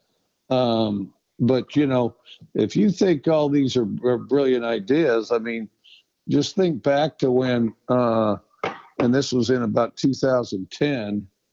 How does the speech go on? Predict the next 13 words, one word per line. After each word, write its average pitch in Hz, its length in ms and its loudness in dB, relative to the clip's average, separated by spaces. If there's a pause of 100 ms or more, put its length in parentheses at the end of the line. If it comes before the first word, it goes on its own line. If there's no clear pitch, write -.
(360)
when 120 420 2
for, 113 360 0 (220)
uh, 113 200 2
about 113 360 0
eight 147 220 0
months, 123 680 -2 (460)
uh, 113 140 2
Boise 113 520 0
State 131 460 0
and 110 120 -6
T 127 220 2
C 117 180 -2
U 113 540 2